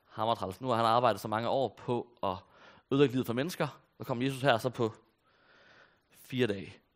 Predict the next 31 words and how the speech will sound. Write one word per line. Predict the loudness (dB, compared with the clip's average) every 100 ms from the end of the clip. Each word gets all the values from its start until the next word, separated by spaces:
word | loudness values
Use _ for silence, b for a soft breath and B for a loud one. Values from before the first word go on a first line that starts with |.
| _ _ _
så | -16
piller | -6 -6
han |
det | -4
bare | -8
fra | -10 -14
hinanden. | -14 -18 -20 _ _ _ _ _ _ _ _ _ _ _ _ _ _ _ b b b b b b b b b _ _ _
Så | -8
han | -2
gør |
tænkeboks. | 2 2 0 -4 -12 -14
Hvad | -14
skal | -8
han | -4
gøre? | -2 -2 -4 -14 _ _
Hvordan | -6 -6
skal | -4 -6
han, | -8 -10 -12
øh, | -12 -6
lykkes | -4 -4 -8
med | -10
det | -12
her? | -12 -18 _ _ _ _ _ _ _ _
Og | -2
så |
lykkes | 2 2
det | 4
for | 2
ham. | 2 -6 _
Han | -10 -10
får, | -2 4 4 2 B